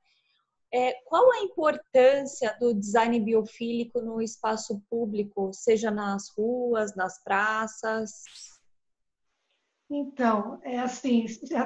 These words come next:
Speaker 2: até a gente pensando no momento que a gente tá, né, de pandemia, que nós estamos confinados, a gente consegue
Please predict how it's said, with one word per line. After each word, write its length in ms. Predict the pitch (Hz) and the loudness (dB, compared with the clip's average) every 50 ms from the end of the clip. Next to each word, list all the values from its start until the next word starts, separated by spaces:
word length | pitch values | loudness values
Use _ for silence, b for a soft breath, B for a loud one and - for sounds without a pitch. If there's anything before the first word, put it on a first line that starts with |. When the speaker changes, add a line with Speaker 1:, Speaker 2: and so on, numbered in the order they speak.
| - - - | -2 0 0
Speaker 2:
até 300 | 233 240 240 294 311 302 | 2 2 4 4 4 6
a 20 | |
gente 180 | 262 277 262 - | 6 4 4 4
pensando 320 | 269 233 - 240 240 233 | 2 2 4 4 4 6
no 60 | 233 | 6
momento 300 | 233 233 233 233 233 233 | 6 6 4 4 2 0
que 60 | 247 | -2
a 40 | 226 | -2
gente 140 | 214 - - | -4 -4 -2
tá, 200 | - 220 254 269 | 0 0 2 2
né, 220 | 233 240 240 240 - - | 0 0 -2 -4 -6 -8
de 260 | 233 208 190 - 226 190 - - | -10 -8 -8 -8 -8 -10 -8 -2
pandemia, 480 | - 240 220 233 220 214 220 233 240 233 | 0 0 2 2 2 2 2 2 2 0
que 80 | - | 0
nós 140 | 220 214 196 | -2 -4 -2
estamos 340 | - 240 220 208 202 208 - | -2 -2 -2 -2 -2 -4 -4
confinados, 540 | - 226 196 - 240 226 233 240 247 240 254 | -4 -6 -4 -2 -2 0 2 2 2 2 0
a 80 | 247 | 0
gente 120 | 247 247 - | 0 -2 -2
consegue 460 | 269 254 - 254 247 233 240 254 | -2 0 2 2 0 0 -2 -4